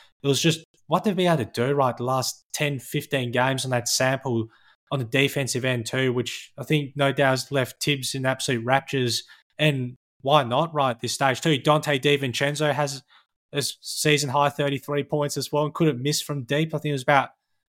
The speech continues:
hit eight or nine threes in the game too. So everything's clicking at the moment with the Knicks. And we've also, too, with Mitch Robinson, Mi-, Mitchell Robinson, shall I say, as well,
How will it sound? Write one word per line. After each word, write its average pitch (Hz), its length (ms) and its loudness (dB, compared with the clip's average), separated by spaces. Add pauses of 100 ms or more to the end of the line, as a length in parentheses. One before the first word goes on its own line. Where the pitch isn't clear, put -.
(240)
hit 156 180 0 (160)
eight 151 140 6
or 139 80 0
nine 139 300 2
threes 143 380 -2
in 143 80 -6
the 131 80 -6
game 135 320 -2
too. 143 260 -6
So 151 160 -4
everything's 196 540 2
clicking 135 640 -4 (340)
at 135 140 -2
the 135 60 -4
moment 123 400 0
with 123 140 -6
the 120 80 -6
Knicks. 165 300 0
And 156 280 4 (140)
we've 165 140 2
also, 175 300 4 (480)
too, 170 220 2
with 123 120 0
Mitch 160 240 -2
Robinson, 143 600 -2
Mi-, 147 140 -10 (300)
Mitchell 156 240 -2
Robinson, 156 400 0
shall 131 180 -2
I - 20 0
say, 131 220 0
as 120 140 -6
well, 143 380 2